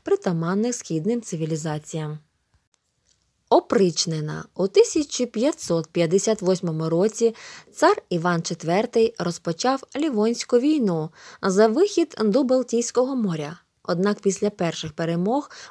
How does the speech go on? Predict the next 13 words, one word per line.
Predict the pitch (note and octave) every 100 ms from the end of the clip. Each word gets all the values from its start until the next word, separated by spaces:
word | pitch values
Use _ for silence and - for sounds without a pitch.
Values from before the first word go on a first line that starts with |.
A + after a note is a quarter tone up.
| -
московські | G#3 G#3+ - F3+ F3+ - F#3+
війська | G#3 C4+ - D4
почали | C#4+ G4 E4+ A#3+ B3
відступати, | A#3+ B3 - D4+ A3 F#3+ F#3+ G#3+ G#3 -
а | - F3+
полководець | E3+ E3+ F3 E3 F#3 G3+ A#3+
князь | - F3+ F3 F3 -
Андрій | G#3 G#3 F3+ E3+ E3+ - - _
Курбський | - F#3 A3 - - D#4
перейшов | - G#3 G3 - C4+
на | B3 C4
бік | G3 A#3
противника. | - D4 - E3+ D#3 - A#2+